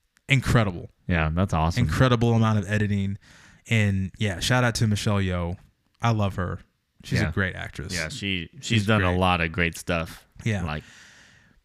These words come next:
Speaker 1: But this movie
Speaker 2: old and
Speaker 1: is,
Speaker 2: new.
Speaker 1: is wild. A lot of worldview in this. And, James, how do, how do you wanna explain this movie?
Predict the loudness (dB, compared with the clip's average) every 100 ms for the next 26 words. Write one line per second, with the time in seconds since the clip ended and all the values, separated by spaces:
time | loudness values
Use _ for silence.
0 | -2 4 6 8 8 8 8 8 8 4
1 | 0 -4 0 2 2 0 0 0 -6 -8
2 | -14 -18 -20 -20 _ _ _ _ _ _
3 | _ 0 4 6 6 6 6 6 4 4
4 | 0 2 4 4 2 0 -2 -6 -2 2
5 | 2 2 2 0 -2 -6 -14 -20 _ _
6 | -4 0 2 2 2 0 -4 0 4 6
7 | 6 4 0 -4 -6 -6 -6 -4 -4